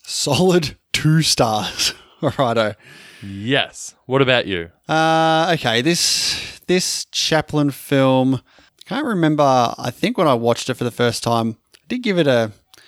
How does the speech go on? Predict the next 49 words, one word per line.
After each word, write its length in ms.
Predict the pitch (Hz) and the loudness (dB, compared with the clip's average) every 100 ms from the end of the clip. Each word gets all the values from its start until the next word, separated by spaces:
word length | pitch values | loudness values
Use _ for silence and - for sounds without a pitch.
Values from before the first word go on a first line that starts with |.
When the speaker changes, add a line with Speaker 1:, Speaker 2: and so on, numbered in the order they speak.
| _ _ | _ _
Speaker 1:
somewhat, 420 | - 127 120 117 | -4 0 0 0
uh, 180 | 113 110 | -2 -2
generous 520 | 107 127 151 117 - | 0 2 4 2 -2
review. 280 | 107 110 135 | -2 0 -2
I 120 | 135 | -2
think 80 | 156 | -4
it 60 | |
was 100 | 135 | -2
a 60 | 107 | -2
three 260 | - 123 120 | -2 2 4
or 120 | 110 | 2
a 40 | |
three 220 | 104 123 | 0 -2
and 80 | 113 | 0
a 40 | 107 | 0
half 340 | 117 127 - | 2 2 0
back 220 | 120 113 | -4 -4
then. 260 | - 120 131 - - - - - _ _ | -2 0 -2 -4 -20 -20 -20 -20 _ _
Watching 220 | 262 262 | 2 2
it 100 | 226 | 2
now, 440 | 185 170 165 196 165 - - - - _ - _ - | 2 4 4 2 0 -8 -14 -18 -20 _ -20 _ -4
there's, 240 | 208 196 | -2 -2
there 240 | 214 214 | 0 0
is 140 | 220 214 | 2 0
some 140 | 220 | 0
humour. 380 | 175 190 196 214 | 0 0 0 0
Some 180 | - 214 | 0 0
of 120 | 196 | 0
it 120 | 196 | 0
is, 520 | 165 165 170 151 - - - | 0 0 0 -2 -6 -10 -6
is 180 | 151 156 | -2 -2
good. 480 | 131 143 156 151 147 _ - | 0 0 2 0 -4 _ -2
There, 260 | 127 131 | 0 2
there 180 | 135 127 | 0 -6
seems 260 | - 143 135 | -2 -2 0
to 60 | |
be 80 | 143 | -2
some 240 | - 135 | 0 2
sort, 500 | 131 143 135 131 131 | 2 2 2 2 0
some 300 | - 147 156 | 0 0 0
innovative 600 | 147 139 127 123 123 123 | -2 -2 0 0 0 -2
things 340 | - 131 127 123 | -4 -2 0 0
that 80 | 127 | -2
they 120 | 113 | -2
did 280 | 120 120 - | 0 -2 -2
for 160 | - | -2
the 80 | 110 | -2
time. 540 | - 117 117 117 117 113 - - _ _ _ | 0 2 4 4 2 -2 -14 -20 _ _ _
It's, 380 | - - - - | -10 -4 -4 -4